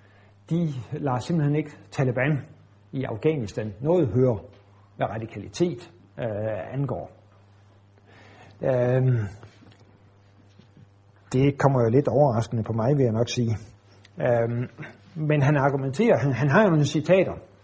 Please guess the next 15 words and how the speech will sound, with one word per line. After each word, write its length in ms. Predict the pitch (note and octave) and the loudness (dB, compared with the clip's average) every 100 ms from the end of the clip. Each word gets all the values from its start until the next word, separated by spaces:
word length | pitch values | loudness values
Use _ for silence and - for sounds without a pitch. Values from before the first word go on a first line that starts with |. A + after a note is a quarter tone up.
| - _ _ _ - - | -20 _ _ _ -20 -8
hen 140 | D3 | -4
ad 60 | B2+ | 0
vejen, 260 | C3+ B2+ - - - | -2 -2 -8 -20 -20
som 240 | - D3 B2+ | -4 -2 -2
peger 240 | B2 B2 A2 | -4 -4 -2
i 40 | |
den 220 | D3+ D#3 | -4 -2
retning, 360 | D3 - G2 D#2+ - - - - | -4 -6 -10 -14 -20 -20 -20 -14
at, 440 | - C#3+ - - - - - - - | -2 -2 0 -6 -10 -20 -20 -18 -6
øh, 200 | B2+ G#2+ B2 | -4 -2 -2
der 120 | A2 | -2
sådan 200 | C#3+ D#3 | 0 4
set 200 | F3+ E3 | 4 4
ikke 260 | E3 E3 | 4 6
er, 100 | C3+ | 4